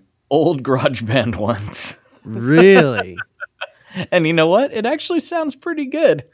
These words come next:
Speaker 1: And the client was happy with it. So there you go. I guess if it is, if it sounds good, it is good, right?
Speaker 2: There you
Speaker 1: That's
Speaker 2: go.
Speaker 1: kinda how, kinda how it works. No, but honestly, it was, I, it started with, uh, with bass, 'cause I don't have a,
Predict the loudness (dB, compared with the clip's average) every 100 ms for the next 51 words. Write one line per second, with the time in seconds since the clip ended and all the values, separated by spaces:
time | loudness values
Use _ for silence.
0 | _ _ _ _ _ -4 -2 0 0 0
1 | 0 -2 -2 -2 -2 -4 -2 -6 -8 _
2 | 0 4 4 4 2 0 0 -2 -2 -2
3 | 0 0 0 0 -2 -6 _ _ _ _
4 | _ -6 -2 0 0 0 2 2 2 -2
5 | -2 0 0 0 0 0 0 0 -2 -4
6 | -10 -8 -6 -6 -8 _ _ _ _ _
7 | -6 -4 -2 -2 -2 -4 -6 -10 _ _
8 | _ -6 -4 -2 0 0 -2 -6 -4 2
9 | 4 4 4 2 2 4 2 -2 -4 -2
10 | -2 -2 -8 -4 2 4 2 0 0 2
11 | 4 2 0 -6 -4 0 0 -2 -10 -6
12 | -2 -2 -2 -2 -2 -4